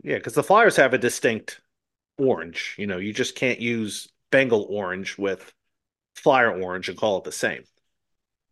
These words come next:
But, you know, but here's the thing about Fanatics. I mean, they're, they're, uh, they're in cahoots with Lids. They do M L S, nascar,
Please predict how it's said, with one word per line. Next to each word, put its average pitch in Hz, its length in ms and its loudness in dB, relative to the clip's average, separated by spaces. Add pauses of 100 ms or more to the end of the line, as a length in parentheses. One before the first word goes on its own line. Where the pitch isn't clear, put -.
(1120)
But, 80 240 -8
you 92 120 -10
know, 82 240 -12
but 131 120 4
here's 196 180 6
the 196 60 8
thing 180 200 4
about 165 260 4
Fanatics. 156 680 2
I 127 100 2
mean, 127 240 -2
they're, 127 280 0
they're, 120 300 -2
uh, 110 600 -2
they're 127 140 0
in 160 200 -2
cahoots 156 500 0
with 131 140 -4
Lids. 139 580 -4 (720)
They 123 140 0
do 143 200 4
M 143 200 2
L 143 200 6
S, 147 300 2
nascar, 135 800 -2